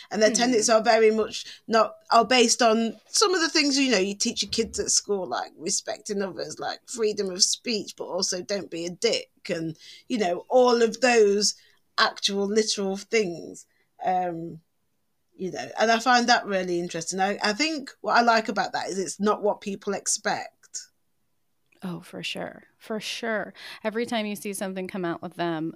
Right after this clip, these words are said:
Speaker 2: it's always like, you, Christian people get all up in arms and then they're like, "Did you even read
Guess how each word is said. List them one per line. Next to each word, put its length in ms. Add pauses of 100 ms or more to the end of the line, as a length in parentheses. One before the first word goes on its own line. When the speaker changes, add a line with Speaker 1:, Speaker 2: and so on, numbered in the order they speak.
(120)
Speaker 2:
it's 240
always 440
like, 260 (300)
you, 140 (440)
Christian 720
people 360
get 160
all 200
up 160
in 100
arms 320
and 100
then 80
they're 100
like, 160
"Did 120
you 140
even 200
read 360